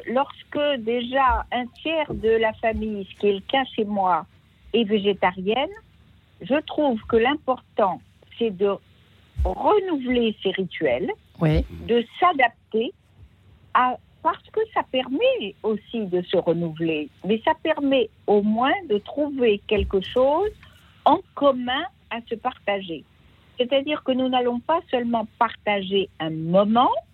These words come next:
Speaker 1: de joie, et je suis ô combien d'accord avec vous, mais nous allons partager des saveurs dont on se souviendra toute sa vie. Parce que c'est ça la force de la cuisine.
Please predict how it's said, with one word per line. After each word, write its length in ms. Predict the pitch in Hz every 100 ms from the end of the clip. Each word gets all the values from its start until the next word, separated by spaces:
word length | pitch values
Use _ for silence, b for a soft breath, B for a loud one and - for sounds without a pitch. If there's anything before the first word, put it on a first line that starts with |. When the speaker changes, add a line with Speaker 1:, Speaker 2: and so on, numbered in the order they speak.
| _ -
Speaker 1:
de 200 | 156 160
joie, 520 | 147 175 214 185 165
et 120 | 151
je 120 | 151 151
suis 320 | - 175 - -
ô 120 | 190
combien 460 | - 185 175 190
d'accord 340 | 175 170 180 170
avec 220 | 160 170 175
vous, 220 | 226 339 415 - B B - -
mais 120 | 240
nous 180 | 277 294
allons 400 | 277 277 247 214 190 -
partager 760 | 254 - - 233 220 214 254 440 - _ _ _ - -
des 320 | 175 233 226 - -
saveurs 760 | 302 294 226 240 233 262 320 214
dont 220 | 208 226 240
on 100 | 240
se 220 | - 226 - -
souviendra 640 | 381 349 269 254 214 226 240
toute 200 | 220 208
sa 120 | - 196
vie. 240 | 170 151 - _ - B - -
Parce 180 | 262 -
que 300 | - 302 294 - - -
c'est 140 | 254 240 -
ça 160 | 285 247
la 120 | 202 -
force 300 | 208 185 - -
de 60 | 185
la 120 | 170
cuisine. 580 | - 165 151 156 127